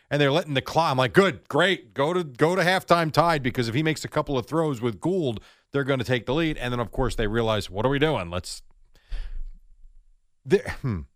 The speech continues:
This is what I don't understand about the N F L and never have, and I think we've talked about this.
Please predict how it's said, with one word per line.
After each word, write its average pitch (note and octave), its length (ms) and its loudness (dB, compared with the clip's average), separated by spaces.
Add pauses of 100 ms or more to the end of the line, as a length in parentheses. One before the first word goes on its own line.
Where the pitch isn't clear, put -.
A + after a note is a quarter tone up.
(400)
This F3+ 220 2
is A#3+ 100 2
what G#3 160 4
I D#3+ 80 2
don't D3 320 4
understand A#2 500 0
about G#2 220 0
the A2+ 120 -2
N G#2+ 100 0
F - 100 -4
L A2 140 -2
and G2 100 -2
never G2+ 240 2
have, F2+ 240 -2
and F2+ 100 -2
I G#2+ 40 0
think A#2+ 140 0
we've A2 120 -4
talked A2 240 0
about F2+ 220 -4
this. - 260 -16